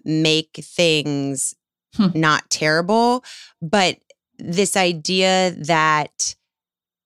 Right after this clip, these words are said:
Speaker 1: responding to all the moments in front of you bothering you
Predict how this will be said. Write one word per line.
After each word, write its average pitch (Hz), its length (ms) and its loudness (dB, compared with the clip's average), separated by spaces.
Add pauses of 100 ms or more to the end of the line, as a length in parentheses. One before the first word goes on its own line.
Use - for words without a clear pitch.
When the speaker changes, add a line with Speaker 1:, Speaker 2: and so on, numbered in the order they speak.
Speaker 1:
responding 240 960 2
to 254 140 -4 (180)
all 190 240 6
the 208 100 0
moments 190 360 0
in 165 100 -2
front 165 200 -2
of 151 140 -2
you 147 580 0 (100)
bothering 143 840 0
you 82 460 -10